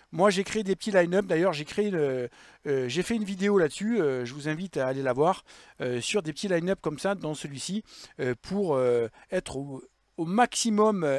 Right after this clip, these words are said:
efficace pour générer le plus de Silver Lions et le plus de, de bonus de, de recherche de points. OK ? Donc en revenant au véhicule premium,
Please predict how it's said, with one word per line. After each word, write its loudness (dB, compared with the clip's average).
efficace -2
pour 0
générer 2
le 2
plus -4
de -2
Silver 2
Lions 0
et -6
le -4
plus -8
de, -2
de -8
bonus -6
de, -2
de -6
recherche -4
de -4
points. -18
OK ? 2
Donc 4
en 8
revenant 8
au 4
véhicule 0
premium, 0